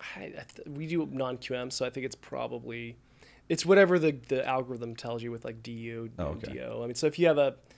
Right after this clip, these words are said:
Speaker 1: you know, if it's, it's probably s-, higher now. It's probably a lot,
Speaker 2: Yeah.
Speaker 1: a lot higher.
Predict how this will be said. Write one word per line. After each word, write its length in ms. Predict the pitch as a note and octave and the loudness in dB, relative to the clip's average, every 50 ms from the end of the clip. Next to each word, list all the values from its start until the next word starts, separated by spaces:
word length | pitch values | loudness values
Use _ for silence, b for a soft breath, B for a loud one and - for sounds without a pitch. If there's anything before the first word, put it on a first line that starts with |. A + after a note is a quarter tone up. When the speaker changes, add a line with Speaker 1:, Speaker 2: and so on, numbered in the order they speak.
| b b b b b b _ _ - | b b b b b b _ _ -4
Speaker 1:
you 120 | E3 D#3+ | 0 2
know, 60 | C3+ C3 | 2 2
if 100 | - - | 0 -6
it's, 240 | B2 - - - - C#3 C#3 | -10 -10 -12 -12 -12 -16 -18
it's 280 | - - - - - - | -18 -20 -20 -20 -18 -8
probably 200 | - F#3 F3 D3+ | 0 2 4 4
s-, 280 | C3+ - - - - - | 4 2 -2 -6 -10 -10
higher 400 | - - B2 A#2+ A#2+ A#2+ A#2+ A#2 _ _ _ _ _ | -14 -12 -12 -10 -10 -12 -12 -14 _ _ _ _ _
now. 240 | - - C#3 C3 A#2+ _ | -12 -12 -12 -12 -14 _
It's 80 | _ _ | _ _
probably 200 | - - C#2 - | -10 -8 -8 -8
a 40 | - | -8
lot, 80 | - | -8
Speaker 2:
Yeah. 140 | - - - - | -8 -8 -10 -10
Speaker 1:
a 20 | |
lot 120 | - - - | -12 -12 -12
higher. 260 | - - - - - | -12 -14 -14 -16 -18